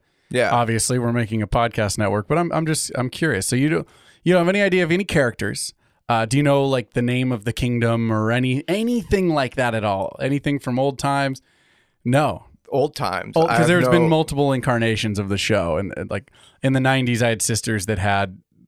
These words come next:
Speaker 2: the dolls and stuff like, but that was a whole
Speaker 1: Wow.
Speaker 2: different show.
Speaker 1: So there's, like, this show's a fucking thing.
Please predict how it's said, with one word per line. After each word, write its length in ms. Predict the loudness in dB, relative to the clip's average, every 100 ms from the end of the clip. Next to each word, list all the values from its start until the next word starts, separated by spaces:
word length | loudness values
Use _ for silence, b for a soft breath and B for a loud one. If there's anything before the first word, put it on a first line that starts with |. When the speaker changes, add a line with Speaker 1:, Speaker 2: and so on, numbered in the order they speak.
| _
Speaker 2:
the 100 | -6
dolls 560 | -2 0 2 0 0 -2
and 140 | -6
stuff 140 | -8 -8
like, 140 | -6
but 80 | -2
that 100 | -2
was 80 | 0
a 40 |
whole 160 | -2 0
Speaker 1:
Wow. 240 | 2 2
Speaker 2:
different 180 | 2 0
show. 240 | -2 -4 0
Speaker 1:
So 180 | 2
there's, 200 | 4 4
like, 260 | 2 0 -4 _ _ _ -4
this 140 | -2
show's 260 | 2 2 2
a 80 | -2
fucking 500 | 0 -2 -2 -6 -8 _
thing. 400 | -2 0 -2 -10